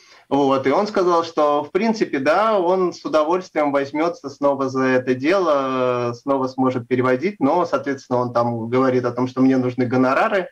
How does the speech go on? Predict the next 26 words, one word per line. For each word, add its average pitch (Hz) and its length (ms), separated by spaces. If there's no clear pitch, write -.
потому 127 400
что 123 460
нынче 127 380
фильмы 123 320
не 127 80
зарабатывают, 135 640
поэтому 131 300
если 135 240
найдется 127 420
спонсор, 175 480
я 127 200
готов 131 420
сесть - 400
снова 120 640
в 135 140
это 135 220
кресло. 113 640
То 113 80
есть 113 160
вот 127 180
такая, 123 680
э, 120 1120
новость, 147 340
за-, 123 160
ну, 127 960
э, 131 180